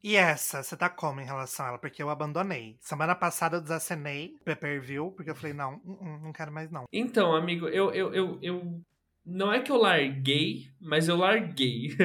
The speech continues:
Speaker 2: <laughs> Eu acompanho, às vezes eu assisto, mas não é com a mesma intensidade que eu tava assistindo no começo ou que eu assisti as
Speaker 1: Uhum.
Speaker 2: outras edições. Eu acho que essa edição, é, ela, ela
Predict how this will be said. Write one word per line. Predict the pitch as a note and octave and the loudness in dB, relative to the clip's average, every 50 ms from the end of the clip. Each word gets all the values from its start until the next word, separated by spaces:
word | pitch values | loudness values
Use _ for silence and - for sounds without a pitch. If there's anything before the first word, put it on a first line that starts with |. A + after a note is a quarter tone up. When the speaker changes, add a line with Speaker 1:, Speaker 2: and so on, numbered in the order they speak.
| D#3 - - | 6 4 -2
Speaker 2:
<laughs> | - - - - - | -8 -10 -8 0 4
Eu | D3+ E3+ F3+ F3 F3 - | 6 6 6 6 2 2
acompanho, | - F#3+ F#3 - G#3+ G3 G3+ G3 - - E3 D3+ D#3 F3+ F#3+ G3+ G3 | 0 0 2 4 2 2 2 2 4 8 10 10 10 10 6 4 2
às | C#3 D#3 E3 D#3+ D#3 | 6 6 6 6 6
vezes | E3 E3+ E3+ F3 F3+ | 4 4 4 4 4
eu | F3 E3 | 4 4
assisto, | E3+ E3 - - - - C#3 C#3+ C#3+ - - - F#3 D#3+ E3 - | 4 4 2 0 0 2 2 2 2 0 0 0 0 0 0 4
mas | D#3+ D#3 D#3+ D#3+ D#3+ | 6 6 6 6 6
não | D#3+ D#3 D#3+ F3+ G3 F#3+ | 4 4 6 6 8 6
é | F#3 F#3 F#3+ | 6 6 4
com | F#3+ - G3 F#3 F3+ F3 | 2 -2 -4 -2 0 2
a | E3+ E3 | 2 2
mesma | D#3+ D#3 D#3 D#3+ E3 E3+ E3 | 4 4 2 2 2 0 -2
intensidade | E3 E3 - D#3+ D#3 D#3+ - D#3 C#3 C3 C3 C3+ C3+ C3+ - | -2 -2 -2 -4 -4 -4 -4 0 4 4 4 4 2 -2 -4
que | - D#3+ | -4 -2
eu | C#3+ | 0
tava | D3+ D3 D3 | 2 2 2
assistindo | D3 - D#3 - - D3+ D3 | 2 0 -4 -6 -6 -4 -4
no | D3 | -4
começo | D3 - E3+ D3+ D3 C3+ B2+ B2+ C#3 D3 - - E3 D3+ | 0 4 4 4 4 6 4 4 2 2 0 0 2 6
ou | D3+ D3 D3+ D#3 D#3 - | 6 8 8 6 4 0
que | - D#3 | 0 0
eu | |
assisti | D#3 - - D3+ - D#3+ | 0 0 -2 -4 0 2
as | D3+ D3 C#3+ | 2 2 2
Speaker 1:
Uhum. | D3 | 0
Speaker 2:
outras | D3+ D#3 D3+ D3+ D3 | -2 -2 -2 -2 -2
edições. | C#3+ C#3+ C#3+ - - - - C#3+ A#2+ B2+ - - - _ _ _ _ - | -4 -4 -4 -6 -4 0 2 2 2 0 -4 -10 -20 _ _ _ _ 2
Eu | C#3+ D3 D#3+ | 6 8 8
acho | E3 F3 F3 F3+ A3 | 8 6 4 0 -4
que | A3 - - G#3+ G3+ | -4 -2 0 2 4
essa | F#3 D#3 D#3+ E3 E3+ G3 G#3 G3 | 4 4 4 2 2 2 2 2
edição, | F#3+ F3+ F3 - - - D#3 C#3+ D3+ F3+ G3 G3 F3 D#3+ E3 - - _ _ _ _ _ - | 2 0 -2 -4 -4 0 0 2 2 2 0 -2 -4 -4 -8 -10 -18 _ _ _ _ _ -4
é, | - C3+ D3 D3 D#3 D#3 - - - - _ - - | 0 2 4 4 4 2 0 -4 -10 -14 _ -8 -2
ela, | D3+ D#3 D#3+ E3+ F3 E3+ - - - - - - - - - _ _ | 0 2 2 2 2 2 0 -2 -2 -2 -4 -4 -6 -8 -12 _ _
ela | - D#3+ D#3+ E3+ | 0 2 2 2